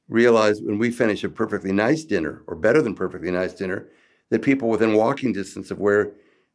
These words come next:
we lived for thirty-five years are hungry. That's awful. But I can't make everything happen. All I can do is some short strokes that make something happen.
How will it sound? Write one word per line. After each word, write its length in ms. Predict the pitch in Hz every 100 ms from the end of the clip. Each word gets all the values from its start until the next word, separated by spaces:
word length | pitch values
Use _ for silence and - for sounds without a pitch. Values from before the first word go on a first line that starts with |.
| -
we 140 | 101
lived 240 | 107 113 90
for 140 | 107
thirty-five 580 | - 117 113 110 101 101
years 320 | 139 127 - _ _ _ _ -
are 100 | 117
hungry. 380 | 185 196 - - _ _ _ _
That's 420 | 113 123 - - _ _ _ _ _
awful. 420 | 135 143 175 - - _ _ -
But 100 | 107
I 100 | 123
can't 300 | - 127 117
make 180 | 107
everything 300 | 127 143 113
happen. 340 | 90 87 107 107 _ _ -
All 160 | 95
I 80 | 98
can 160 | - 95
do 140 | 101
is 100 | 104
some 80 | 95
short 300 | - 117 120
strokes 300 | 101 95 95
that 100 | -
make 160 | 98 -
something 320 | 120 90 76
happen. 340 | 76 - -